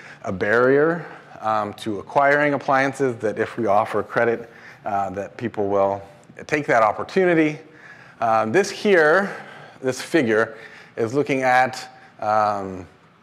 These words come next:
actually, June knows this figure better than I do, but this is the change in consumption. This is the treatment effect on the y-axis in kilowatt hours. Uh, so zero is sort of the baseline before appliances were delivered,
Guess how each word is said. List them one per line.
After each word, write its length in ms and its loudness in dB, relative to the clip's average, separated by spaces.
actually, 280 -12
June 240 -4
knows 200 -2
this 120 -10
figure 220 -6
better 220 -6
than 100 -6
I 100 0
do, 140 -6
but 200 0
this 180 2
is 100 0
the 80 2
change 440 0
in 400 0
consumption. 580 -2
This 180 -4
is 160 -6
the 160 -6
treatment 460 -2
effect 480 -2
on 160 -4
the 60 -4
y-axis 880 0
in 160 -12
kilowatt 360 2
hours. 440 2
Uh, 160 -8
so 340 0
zero 460 0
is 120 -2
sort 160 -4
of 140 -4
the 60 -4
baseline 760 -2
before 480 -2
appliances 580 -2
were 100 2
delivered, 560 2